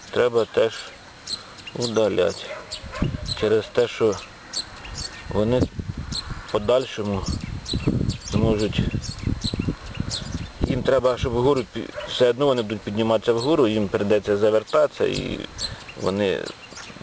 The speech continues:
дуже будуть слабенькі в плані, що вони все одно можуть з часом обламати. Тому такі теж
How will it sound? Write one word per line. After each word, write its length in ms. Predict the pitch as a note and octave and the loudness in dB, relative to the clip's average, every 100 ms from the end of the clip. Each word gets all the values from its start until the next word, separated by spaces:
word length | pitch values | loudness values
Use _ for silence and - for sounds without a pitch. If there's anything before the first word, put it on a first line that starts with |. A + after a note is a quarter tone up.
| F#2+ G2 | -6 -2
дуже 260 | G#2 G2+ | 2 2
будуть 520 | G2 G2 G2 F#2 - - - - - - - - - | 2 0 -2 -2 -4 -4 -6 -8 -10 -14 -16 -4 2
слабенькі 540 | G#2+ G#2+ A#2 G#2 G2 | 2 4 2 2 -8
в 120 | F#2+ - | -10 0
плані, 340 | G2+ G#2 G2+ | 2 4 0
що 140 | F2+ F#2+ | -2 0
вони 320 | G2 G2+ G2 - - - | 2 4 2 0 -12 -10
все 160 | - G#2 | 2 2
одно 240 | G2+ B2 | 2 2
можуть 280 | A2 G2+ F2+ | 2 2 0
з 40 | |
часом 320 | - G2 G2 G2 | 0 0 0 -4
обламати. 420 | F#2 F2+ F#2 F2+ - | 0 -2 -2 -6 -4
Тому 280 | - C#3 C3+ - - - | -2 0 -2 -6 -14 -8
такі 280 | - - A2+ | -6 -4 -2
теж 400 | - A2+ - | 2 0 0